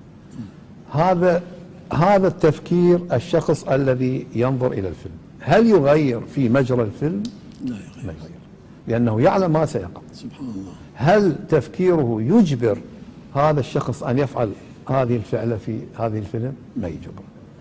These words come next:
Speaker 1: رب العالمين طبعا، نحن الله عز وجل يضرب الأمثال،
Speaker 2: نعم.
Speaker 1: ولا وجل عن الشبيه والنظير. رب العالمين خلق الإنسان والفيلم موجود عنده،
Speaker 2: سبحان الله.
Speaker 1: ويعلم أنه سيفعل كذا وكذا فكتبه.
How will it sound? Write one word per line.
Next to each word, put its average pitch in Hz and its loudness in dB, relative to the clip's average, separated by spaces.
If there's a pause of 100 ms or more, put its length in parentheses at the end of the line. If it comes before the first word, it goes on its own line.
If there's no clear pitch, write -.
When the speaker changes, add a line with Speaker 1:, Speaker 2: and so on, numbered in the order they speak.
(140)
Speaker 1:
رب 156 0
العالمين 151 0
طبعا، 127 -6
نحن 127 -10
الله 127 -6
عز 120 -4
وجل 127 -4
يضرب 151 -2
الأمثال، 156 -4 (420)
Speaker 2:
نعم. 110 -14
Speaker 1:
ولا 139 -2
وجل 135 2
عن 127 -2
الشبيه 113 -2
والنظير. 85 -8 (580)
رب 175 2
العالمين 170 2
خلق 160 0
الإنسان 131 -2
والفيلم 139 -2
موجود 180 0
عنده، 113 -8 (240)
Speaker 2:
سبحان - -16
الله. 113 -12 (300)
Speaker 1:
ويعلم 175 4
أنه 165 2
سيفعل 139 0 (140)
كذا 123 2
وكذا 117 0
فكتبه. 92 -6